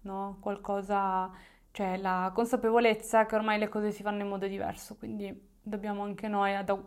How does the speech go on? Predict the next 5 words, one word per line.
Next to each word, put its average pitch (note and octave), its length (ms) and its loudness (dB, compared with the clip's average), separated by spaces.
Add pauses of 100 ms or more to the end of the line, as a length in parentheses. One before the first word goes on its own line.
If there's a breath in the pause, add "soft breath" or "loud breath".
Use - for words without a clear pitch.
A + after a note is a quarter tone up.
adattarci G3 1300 -2 (380 loud breath)
a F#3+ 180 2
quello G3 300 -2
che G3 120 -8
verrà. F3+ 400 -4